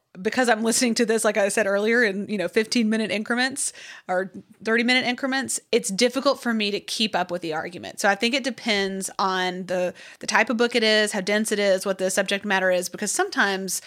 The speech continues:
audiobooks are not a great way to listen. Another example would be a book, um, like Data Story that I mentioned a minute ago that has a lot of diagrams and visuals in it.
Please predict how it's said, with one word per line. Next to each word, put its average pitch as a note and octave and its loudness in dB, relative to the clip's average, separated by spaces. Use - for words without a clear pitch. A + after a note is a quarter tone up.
audiobooks G3 2
are G3+ -2
not G3+ 4
a F#3+ 0
great F#3 -2
way F3 0
to E3 -4
listen. E3 -4
Another A3 4
example F#3+ -2
would F#3 0
be F#3+ 0
a G3 -2
book, F#3 0
um, F3 2
like E3+ -4
Data A#3 2
Story F3 0
that F3 -2
I D#3+ 0
mentioned F#3+ -2
a G#3 0
minute A#3 2
ago F#3 2
that F3 -2
has G3+ 0
a F3+ -2
lot F3+ 0
of F3 -6
diagrams G3+ 2
and F#3 -4
visuals G#3 0
in A3+ 4
it. A#3+ 2